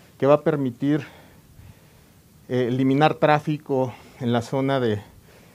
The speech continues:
Álvaro Obregón, Cojimalpa, señor, las entradas, este, a la Ciudad de México por la, la zona de Toluca. Esta autopista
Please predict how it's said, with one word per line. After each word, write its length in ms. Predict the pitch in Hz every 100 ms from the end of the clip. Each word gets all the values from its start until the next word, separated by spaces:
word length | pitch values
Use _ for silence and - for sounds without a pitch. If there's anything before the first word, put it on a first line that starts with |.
| - -
Álvaro 300 | 127 139 139
Obregón, 580 | 123 120 123 139 143 143 -
Cojimalpa, 760 | 113 - 113 117 135 135 139 117
señor, 240 | 123 117 - - - - -
las 180 | 120 113
entradas, 640 | 120 113 139 143 143 -
este, 520 | 120 113 110 - 110 98 - -
a 80 | 117
la 80 | 113
Ciudad 160 | 135 131
de 60 |
México 380 | 131 120 131 123
por 120 | 110
la, 80 | 110 120 - -
la 100 | 117
zona 260 | - 131 120
de 40 |
Toluca. 400 | 113 113 107 - - - - - - - - _ -
Esta 220 | 156 175
autopista 840 | 160 135 160 160 - 156 143 113